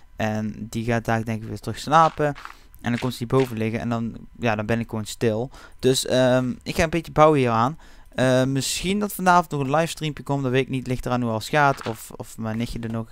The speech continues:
is, of mijn nichtje gaat slapen en zo. Als ze gaat slapen, dan kan ik natuurlijk geen, niet gaan livestreamen, want dan kan ze niet slapen.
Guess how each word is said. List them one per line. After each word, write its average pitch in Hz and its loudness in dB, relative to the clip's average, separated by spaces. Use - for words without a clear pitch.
is, 117 -6
of 113 -8
mijn 113 -2
nichtje 113 -4
gaat 110 -6
slapen 143 2
en 120 -4
zo. 117 -2
Als 147 -2
ze 151 -2
gaat 151 -4
slapen, 143 0
dan 131 -4
kan 131 -2
ik 131 -4
natuurlijk 123 -6
geen, 117 -4
niet 120 -2
gaan 120 -2
livestreamen, 113 -4
want 117 -4
dan 123 -6
kan 143 -6
ze 123 -6
niet 120 -6
slapen. 139 -2